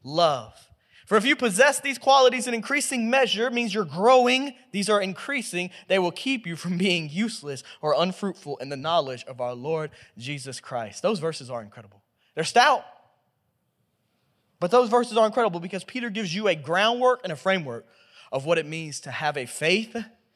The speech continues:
that is growing, that is impacting people, that you would have a faith that doesn't just stay with you, it overflows into your neighbor's life, the person literally next door, but also the person sitting next to you in this seat is your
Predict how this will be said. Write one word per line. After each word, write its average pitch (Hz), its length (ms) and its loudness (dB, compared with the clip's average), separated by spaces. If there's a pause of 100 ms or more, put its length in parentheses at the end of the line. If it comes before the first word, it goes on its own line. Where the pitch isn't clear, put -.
(500)
that 139 120 -4
is 131 140 -6
growing, 117 520 -8 (360)
that 151 120 0
is 139 220 -4
impacting 123 560 -6
people, 110 260 -16
that 120 100 -8
you 151 120 -8
would 170 100 -4
have 165 140 -4
a 139 60 -14
faith 160 200 -6
that 135 100 -12
doesn't 151 240 -6
just - 240 -10
stay 147 280 -6
with 131 240 -10
you, 135 260 -6
it 131 140 -6
overflows 147 680 -6
into 143 280 -10
your 139 200 -6
neighbor's 156 680 -2 (360)
life, 127 540 0 (180)
the 131 80 0
person 151 520 -6
literally 170 340 -4
next 165 320 -4
door, 139 240 -4
but 131 160 -2
also 147 260 2
the 127 120 -10
person 160 400 -4
sitting 151 320 -8
next - 280 -2
to 151 80 -10
you 143 160 -8
in 139 160 -6
this 131 160 -10
seat 127 260 -10
is 117 220 -12
your 127 260 -8